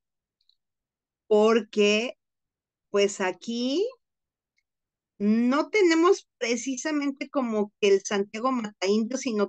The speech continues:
todavía aparece el Santiago Matamoros.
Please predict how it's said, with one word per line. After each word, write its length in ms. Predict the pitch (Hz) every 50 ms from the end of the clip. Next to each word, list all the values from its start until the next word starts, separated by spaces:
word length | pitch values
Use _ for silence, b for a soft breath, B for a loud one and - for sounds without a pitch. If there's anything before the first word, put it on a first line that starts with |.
| - -
todavía 260 | 233 226 233 233 233
aparece 360 | 220 - 233 220 226 220 -
el 100 | 247 220
Santiago 440 | - 226 196 196 - - 214 214 214
Matamoros. 880 | 208 196 165 - - 156 160 165 185 202 220 233 233 220 - - - _